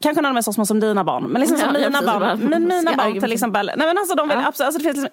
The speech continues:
Speaker 1: ingenting som de kan liksom så här komma på som de
Speaker 2: De
Speaker 1: vill ha.
Speaker 2: önskar sig ingenting. De önskar sig
Speaker 1: Nej,
Speaker 2: ingenting.
Speaker 1: men det finns liksom typ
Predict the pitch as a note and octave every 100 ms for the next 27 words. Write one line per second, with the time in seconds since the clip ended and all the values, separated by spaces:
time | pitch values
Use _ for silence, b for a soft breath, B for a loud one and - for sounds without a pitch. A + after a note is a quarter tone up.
0 | D#4 C#4+ D4 C#4 A3+ A3 G3+ G#3 A3 G#3
1 | F#3+ F#3 F3+ - - - A3+ A3 - F3+
2 | F#3+ G3+ - F4+ B3 - - A4 C#4 F3
3 | F#3+ A#3 C#4+ D4+ E4+ E4+ F#4+ C#4+ A3 A3+
4 | C#4 B3+ C4 - E4+